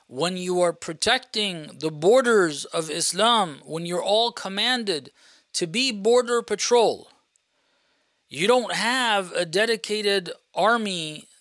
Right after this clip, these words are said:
that is a, uh, professional military, uh,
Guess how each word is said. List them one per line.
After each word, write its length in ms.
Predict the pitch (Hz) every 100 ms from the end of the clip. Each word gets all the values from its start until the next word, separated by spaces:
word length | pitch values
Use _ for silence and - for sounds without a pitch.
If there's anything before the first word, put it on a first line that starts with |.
| _
that 340 | 160 156 147 -
is 320 | 170 160 143
a, 240 | 151 147 143 _ _ _ _ _ _ _ _
uh, 360 | - 135 131 - - _ _ _ _ _ _ _ _
professional 920 | 165 - 220 233 233 220 202 190 165
military, 960 | 165 220 220 - 196 190 180 175 175 - _ _ _ _ _ _ 233
uh, 340 | - - -